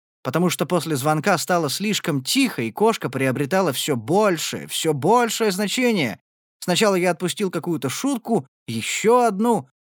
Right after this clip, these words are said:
потом что-то сказал о его матери и тётке, сказал, чтобы его ободрить, несколько слов о его отце, о паровозе отца, о гибели отца под Диршау и посмертном награждении медалью за храбрость.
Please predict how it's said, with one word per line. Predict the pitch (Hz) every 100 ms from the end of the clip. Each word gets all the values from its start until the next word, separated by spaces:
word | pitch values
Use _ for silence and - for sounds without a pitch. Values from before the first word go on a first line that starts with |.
| -
потом | 147 196 160
что-то | - 135
сказал | 117 139 143 160
о | 139
его | 139
матери | 139 165 156 147
и | 143
тётке, | 127 190 - 131 - _ _ _
сказал, | - 156 147 165
чтобы | - 139 151
его | 143 151
ободрить, | 131 120 139 196 - -
несколько | 120 123 - 120
слов | 127 147 131
о |
его | 127 131
отце, | 120 - - 196 180 - _ _
о | 120
паровозе | 147 165 190 120 104
отца, | - - 180 190 123
о | 101
гибели | 107 220 180 127
отца | 110 - 185
под | 143 101
Диршау | 101 226 180 - 185 160 131 _ -
и | 196
посмертном | 139 151 160 135 131
награждении | 117 120 120 160 143
медалью | 127 135 143 123
за | 123 131
храбрость. | 131 123 107 92 87 - -